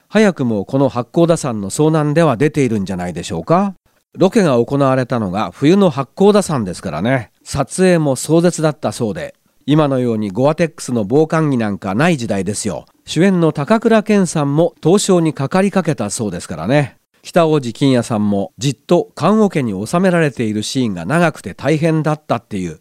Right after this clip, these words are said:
エピソードを紹介していますね。そしてテーマ音楽ですが、作曲したのは芥川康さん。そう、あの芥川龍之介さんの息子ですけども、彼は昭和二十年代の後半から日本の映画の黄金時代に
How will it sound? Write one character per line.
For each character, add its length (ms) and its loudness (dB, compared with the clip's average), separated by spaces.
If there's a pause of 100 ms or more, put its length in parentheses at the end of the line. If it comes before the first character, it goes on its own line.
エ 80 0
ピ 80 -10
ソ 240 -2
ー 20 -6
ド 80 -4
を 80 -6
紹 220 0
介 180 -2
し 60 -10
て 100 -4
い 60 -2
ま 120 -4
す 80 -8
ね。 220 4 (500)
そ 160 -2
し 140 -6
て 220 0
テ 220 0
ー 20 4
マ 180 4
音 140 4
楽 180 2
で 100 -2
す 120 -8
が、 200 -6 (280)
作 260 -4
曲 240 0
し 60 -8
た 120 -2
の 140 0
は 240 0
芥 400 0
川 240 4
康 220 -2
さ 260 -6
ん。 100 -14 (140)
そ 240 0
う、 40 2
あ 40 0
の 220 2
芥 340 0
川 220 4
龍 100 -2
之 200 0
介 120 -8
さ 160 -2
ん 80 0
の 80 0
息 240 2
子 140 2
で 100 2
す 100 -8
け 100 -8
ど 100 -6
も、 260 -4 (340)
彼 140 4
は 240 4
昭 200 4
和 120 4
二 160 2
十 160 4
年 240 4
代 160 2
の 100 -4
後 240 2
半 180 -2
か 140 -4
ら 220 0
日 200 0
本 300 2
の 160 4
映 200 2
画 120 -4
の 160 -6
黄 180 6
金 240 4
時 120 -2
代 240 2
に 260 0